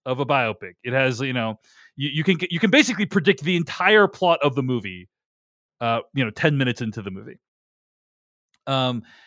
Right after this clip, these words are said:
I think a lot of the filmmaking choices were not great. Uh, so, for instance, a lot of the movie is <laughs> Diana Nyad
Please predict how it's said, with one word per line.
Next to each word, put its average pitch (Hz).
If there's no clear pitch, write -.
I 160
think 269
a 220
lot 226
of 269
the 220
filmmaking 269
choices 285
were 151
not 147
great. 196
Uh, 156
so, 175
for -
instance, 156
a 160
lot 208
of 269
the 214
movie 196
is 160
<laughs> -
Diana 208
Nyad 165